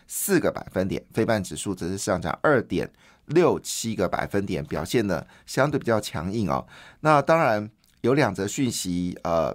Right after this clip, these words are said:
被，呃，就被露出嘛，好，一个讯息就是美国联准局鲍尔呢，呃，就是在这个参众议会的听证会完之后呢，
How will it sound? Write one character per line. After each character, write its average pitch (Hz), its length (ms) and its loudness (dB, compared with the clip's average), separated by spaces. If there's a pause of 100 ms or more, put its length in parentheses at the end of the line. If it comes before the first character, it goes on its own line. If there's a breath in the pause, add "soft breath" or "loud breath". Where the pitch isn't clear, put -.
被， 101 480 2
呃， 73 180 -8
就 - 120 -16
被 110 160 2
露 110 200 2
出 85 280 -6
嘛， 69 100 -4 (100)
好， - 140 0
一 139 100 -2
个 131 120 2
讯 127 200 -2
息 - 160 -10
就 101 140 -2
是 101 320 0 (840)
美 113 120 -2
国 110 140 2
联 135 160 4
准 117 180 2
局 90 380 -4 (300 loud breath)
鲍 135 200 8
尔 107 120 2
呢， 82 240 -6 (260 soft breath)
呃， 87 300 -2
就 113 160 -2
是 101 600 2
在 117 340 4
这 113 120 -8
个 101 100 -2
参 131 240 0
众 127 160 0
议 120 120 -2
会 110 180 0
的 87 180 2 (120)
听 147 180 0
证 151 160 4
会 139 100 4
完 87 240 4
之 107 200 -2
后 104 140 4
呢， 92 120 0